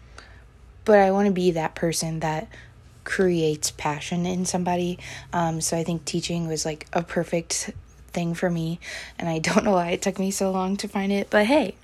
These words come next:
I found it. And so I'm going into my third year of teaching, um, and let me tell ya,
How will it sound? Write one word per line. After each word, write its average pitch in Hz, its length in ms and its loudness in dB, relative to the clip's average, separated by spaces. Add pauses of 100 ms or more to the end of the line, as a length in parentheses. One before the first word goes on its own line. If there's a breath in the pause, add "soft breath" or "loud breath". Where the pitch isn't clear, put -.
I 220 140 8
found 226 260 8
it. 175 220 2
And 180 340 2 (380 loud breath)
so 208 360 8
I'm 196 200 8
going 254 240 8
into 302 220 2
my 269 100 6
third 208 240 4
year 190 180 4
of 180 120 -2
teaching, 170 640 -4
um, 170 540 -4 (1300 loud breath)
and 196 400 6
let 226 100 10
me 226 120 8
tell - 180 -2
ya, - 320 -2